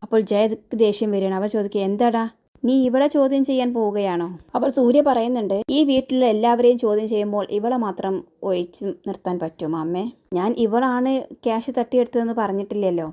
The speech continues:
എൻ്റെ ചില സംശയങ്ങൾ വെച്ചിട്ട് ഞാൻ എല്ലാവരോടും അതിൻ്റെ കാര്യങ്ങൾ ചോദിച്ചറിയുന്നു, അത്രയേ ഉള്ളൂ. കാരണം ആ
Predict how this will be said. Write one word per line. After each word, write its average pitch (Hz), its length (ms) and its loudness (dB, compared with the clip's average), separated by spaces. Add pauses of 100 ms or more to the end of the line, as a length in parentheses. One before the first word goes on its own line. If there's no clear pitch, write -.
എൻ്റെ 196 200 -4
ചില 240 160 -2
സംശയങ്ങൾ 220 640 -2
വെച്ചിട്ട് 254 300 -2
ഞാൻ 240 260 0
എല്ലാവരോടും 214 640 -2
അതിൻ്റെ 208 340 -6
കാര്യങ്ങൾ 208 320 -4
ചോദിച്ചറിയുന്നു, 185 640 -4
അത്രയേ 190 340 -4
ഉള്ളൂ. 175 200 -2 (200)
കാരണം 202 380 -2 (120)
ആ 196 140 0